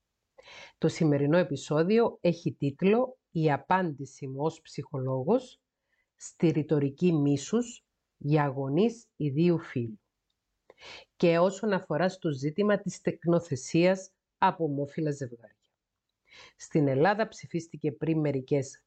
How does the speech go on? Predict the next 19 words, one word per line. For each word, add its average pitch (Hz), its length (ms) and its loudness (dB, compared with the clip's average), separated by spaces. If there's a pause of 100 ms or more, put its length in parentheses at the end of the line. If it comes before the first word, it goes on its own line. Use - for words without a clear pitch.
(100)
μέρες 190 640 0 (100)
ένας 139 420 -4
νέος 156 380 0
νόμος, 175 540 -2 (520)
ο 151 40 2
οποίος 165 340 2
δίνει 175 280 2
το 175 140 2
δικαίωμα 180 680 0
στον 160 280 -4
πολιτικό 143 520 0
γάμο 147 580 -2 (400)
σε - 200 -2
ζευγάρια 156 600 0
δύο 156 220 0
ανδρών 143 680 -2
ή 151 140 -2
δύο 156 220 4
γυναικών 143 680 -2